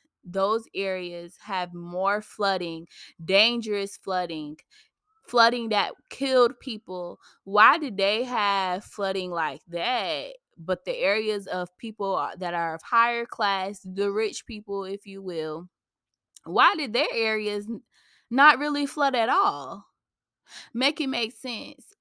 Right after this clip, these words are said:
'cause it don't. And this is what I be talking about. It's just not fair. Unfortunately, many people lost their lives during the flooding in New York specifically. Um, New York has, like,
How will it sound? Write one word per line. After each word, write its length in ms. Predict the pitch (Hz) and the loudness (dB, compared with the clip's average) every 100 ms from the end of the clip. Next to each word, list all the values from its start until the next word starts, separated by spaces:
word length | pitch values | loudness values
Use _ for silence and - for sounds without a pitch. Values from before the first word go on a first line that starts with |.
| _ | _
'cause 180 | 262 226 | -8 -4
it 140 | 220 | -4
don't. 400 | 202 190 180 - 160 | -2 -4 -6 -12 -6
And 560 | 185 180 180 175 180 | -4 -4 -6 -6 -4
this 160 | 208 254 | -6 -6
is 100 | 226 | -4
what 140 | 208 | 0
I 160 | 196 190 | 2 2
be 120 | 190 | -2
talking 360 | 208 180 175 165 | -6 -8 -8 -10
about. 520 | 156 151 - - - | -10 -8 -8 -8 -8
It's 200 | 175 180 | -8 -6
just 200 | 196 214 | -8 -6
not 240 | 226 214 | -4 -4
fair. 680 | 233 240 175 170 170 - 190 _ _ _ _ - - | -4 -8 -6 -6 -8 -10 -16 _ _ _ _ -20 -2
Unfortunately, 1040 | 214 240 262 262 277 262 220 220 220 220 - - _ _ _ | 2 2 4 2 2 -4 -4 -4 -4 -6 -10 -20 _ _ _
many 360 | 202 240 277 302 | 0 2 2 0
people 360 | - 285 269 240 | -2 -4 -2 2
lost 340 | 208 220 226 | 2 2 -2
their 160 | 214 202 | -6 -2
lives 500 | 190 185 196 196 202 | 2 4 4 2 -2
during 360 | 185 214 214 202 | -4 -4 -2 -4
the 80 | 196 | -4
flooding 540 | - 208 196 196 170 | 2 4 4 0 -2
in 220 | 202 190 | -4 -2
New 100 | 180 185 | -4 -2
York 380 | 175 185 - | 2 2 2
specifically. 1300 | - - - 196 - 226 254 254 - 262 262 262 254 | -6 -14 -6 -6 -4 -6 -6 -12 -12 -8 -6 -4 -6
Um, 380 | - 190 196 196 | -4 -2 0 -2
New 100 | 233 | -2
York 420 | 311 233 226 202 | 2 4 4 2
has, 360 | - 226 208 208 | -4 -2 -2 -2
like, 300 | 190 170 | -2 -2